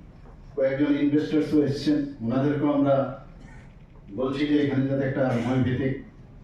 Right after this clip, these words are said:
কলেজ এখানে করা যায়। কলেজ যখন হবে, তাহলে এই ধরনের যে থিম আজকে বলা হয়েছে, তাতে কিন্তু অনেক সুবিধা হবে, আমি আশা করি। আমরা জানি হোমিওপ্যাথি ভারতবর্ষের মধ্যে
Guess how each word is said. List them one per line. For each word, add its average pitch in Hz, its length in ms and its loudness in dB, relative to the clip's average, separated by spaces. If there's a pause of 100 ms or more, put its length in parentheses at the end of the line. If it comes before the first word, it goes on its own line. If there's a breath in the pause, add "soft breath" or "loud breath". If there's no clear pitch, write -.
(160)
কলেজ 139 260 2 (100)
এখানে 131 220 0 (100)
করা 123 240 4
যায়। 95 180 -4 (1900)
কলেজ 185 240 4 (100)
যখন 208 200 4 (100)
হবে, 180 200 4 (180)
তাহলে 170 320 2 (280)
এই 180 80 4 (120)
ধরনের 175 420 2
যে - 60 0 (120)
থিম 175 140 0 (100)
আজকে 180 180 0 (100)
বলা 160 200 4
হয়েছে, 147 220 0 (100)
তাতে 151 220 0
কিন্তু 160 240 -2
অনেক 160 220 2
সুবিধা 143 340 0
হবে, - 180 -4 (200)
আমি 285 120 -6 (100)
আশা 285 220 0
করি। - 160 -8 (540)
আমরা 147 220 0
জানি 151 160 4 (140)
হোমিওপ্যাথি 151 500 4 (1080)
ভারতবর্ষের 143 560 2
মধ্যে 156 200 4